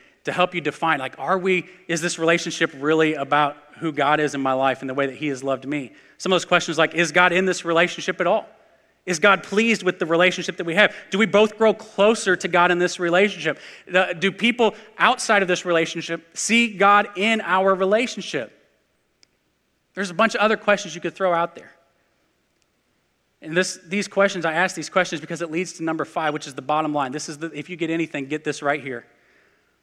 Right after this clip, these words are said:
The goal of any relationship is to glorify God. Any and all relationship, friendship, boyfriend, girlfriend, fiance, marriage, glorify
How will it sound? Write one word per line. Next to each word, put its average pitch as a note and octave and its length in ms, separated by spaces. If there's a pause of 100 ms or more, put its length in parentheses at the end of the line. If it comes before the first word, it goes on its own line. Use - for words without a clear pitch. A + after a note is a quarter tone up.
(120)
The D#3 80
goal F#3 360
of F3+ 140
any G3 460
relationship D#3 920
is C3 140
to C3+ 80
glorify C3+ 800 (340)
God. G#2 300 (1300)
Any F#3+ 460
and D3 120
all D3 220
relationship, C3 640 (240)
friendship, D#3 460 (260)
boyfriend, D#3 340
girlfriend, C#3+ 360
fiance, D3 480 (260)
marriage, D3+ 640 (480)
glorify D3+ 760